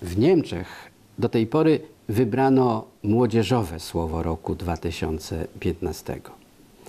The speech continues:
Został nim wyraz, muszę sprawdzić,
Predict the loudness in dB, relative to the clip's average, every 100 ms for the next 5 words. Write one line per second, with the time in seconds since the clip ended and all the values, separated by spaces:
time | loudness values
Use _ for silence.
0 | -18 -18 -18 -20 -4 0 2 2 4 4
1 | 4 4 2 2 2 0 -2 -10 -12 -14
2 | -6 0 2 0 -4 -4 -4 -4 0 0
3 | 0 -8 -10